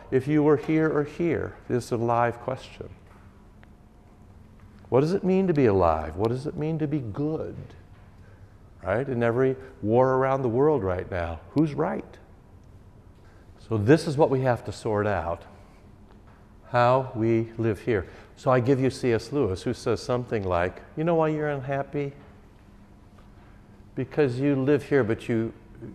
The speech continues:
you, you want to live out here. You live here and you think it's better than being out here." This is a great little quote from Lewis, right?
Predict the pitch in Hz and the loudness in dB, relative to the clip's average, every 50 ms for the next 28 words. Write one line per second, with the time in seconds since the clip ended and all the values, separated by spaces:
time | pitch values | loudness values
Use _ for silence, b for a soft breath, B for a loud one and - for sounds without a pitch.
0 | - - 127 123 120 117 117 - - - - - - - - 113 123 120 113 110 | -10 -8 -6 -4 -2 -4 -4 -6 -10 -16 -16 -14 -14 -12 -8 -4 -2 -2 0 2
1 | 113 110 104 101 98 101 98 87 98 92 90 - - 107 92 92 95 104 120 131 | 2 2 2 0 0 0 0 2 0 0 0 -2 -2 -2 0 0 2 2 2 2
2 | 135 139 139 143 127 - - - 123 113 98 92 90 92 92 104 98 98 - 101 | 2 4 2 2 0 0 -2 -2 0 0 0 0 -2 -2 -2 -4 -4 -2 -4 -4
3 | - - 95 - - - 95 87 90 82 85 90 85 82 90 85 85 82 82 82 | -2 -4 -8 -8 -4 -4 -4 -4 -4 -4 -6 -6 -6 -4 -4 -4 -2 -2 -4 -4
4 | 82 80 - - 90 82 80 87 113 113 - 110 104 98 101 82 98 98 101 98 | -6 -6 -8 -10 -10 -8 -6 -6 -6 -6 -4 -6 -6 -6 -8 -4 -2 -4 -4 -2
5 | 92 95 90 87 82 - - 92 85 - - - - 85 85 82 85 85 85 85 | -4 -6 -6 -6 -8 -6 -4 -4 -4 -4 -8 -12 -12 -10 -8 -6 -6 -6 -6 -8
6 | 85 - - - 98 98 107 120 | -12 -14 -16 -14 -12 -12 -12 -12